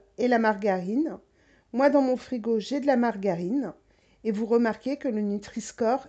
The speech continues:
est passé de C à B. Farine, j'ai de la farine d'épeautre.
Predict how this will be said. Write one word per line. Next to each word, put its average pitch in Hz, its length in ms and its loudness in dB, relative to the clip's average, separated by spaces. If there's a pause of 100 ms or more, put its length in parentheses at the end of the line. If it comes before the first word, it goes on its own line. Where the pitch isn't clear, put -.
(160)
est 196 100 -2
passé 240 720 -4
de 185 140 -8
C 247 460 -6
à 190 140 -2
B. 180 200 -2 (1700)
Farine, 269 680 2 (800)
j'ai 208 200 0
de 247 60 0
la 269 140 4
farine 254 640 0 (120)
d'épeautre. 226 760 -2